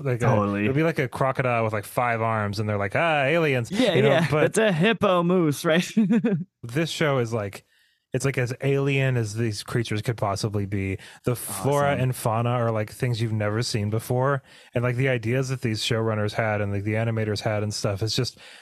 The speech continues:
Speaker 1: the way everything moves and the way everything sounds and stuff. It's, it's a really fantastic depiction of what, like, an actual alien world would look like and how scary it would be, 'cause you don't know what anything is. Like, you don't know, like,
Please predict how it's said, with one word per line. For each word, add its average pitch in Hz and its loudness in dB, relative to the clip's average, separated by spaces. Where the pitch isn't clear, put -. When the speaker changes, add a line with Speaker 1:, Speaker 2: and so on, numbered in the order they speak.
Speaker 1:
the 131 0
way 139 2
everything 147 0
moves 123 0
and 120 0
the 110 0
way 113 0
everything 117 -2
sounds 113 0
and 117 -2
stuff. 120 -2
It's, 135 -4
it's 151 -2
a 165 0
really 127 0
fantastic 110 -2
depiction 127 -2
of 110 -2
what, 120 0
like, 113 -2
an 120 0
actual 113 0
alien 107 0
world 98 -2
would 95 -4
look 104 -2
like 104 -2
and 120 2
how 147 2
scary 160 0
it 147 0
would 110 -2
be, 110 -4
'cause 113 -2
you 139 0
don't 165 0
know 165 2
what 156 -2
anything 135 0
is. 110 -2
Like, 107 -4
you 107 -4
don't 135 0
know, 135 0
like, 123 -2